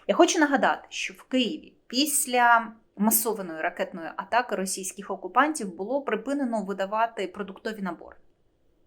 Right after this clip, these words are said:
Наразі людям продовжують знову надавати допомогу. І щоб отримати її, потрібно подати заявку до управління соцзахисту населення або до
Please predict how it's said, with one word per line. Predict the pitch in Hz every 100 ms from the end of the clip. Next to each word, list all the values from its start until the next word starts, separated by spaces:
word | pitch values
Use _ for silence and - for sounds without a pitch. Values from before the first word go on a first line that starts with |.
| _ _ _ _ 196
Наразі | 208 269 285
людям | 220 247 254 214 202 _
продовжують | - 220 196 165 - -
знову | - 202 156
надавати | - - 170 151 -
допомогу. | 160 - - - 233 - - - - - - -
І |
щоб | 208 320 311 - _ _ _ _ _ _
отримати | - 285 277 220 220
її, | 202 208 269 359
потрібно | - 226 277 294 269
подати | 285 214 - 220
заявку | 180 214 202 156 - -
до | 180 208
управління | 240 185 185 240 302 339
соцзахисту | 311 - 190 190 208 - -
населення | 185 175 233 285 294 233
або | 226 208 254 311 339 339
до | 214 214 269 285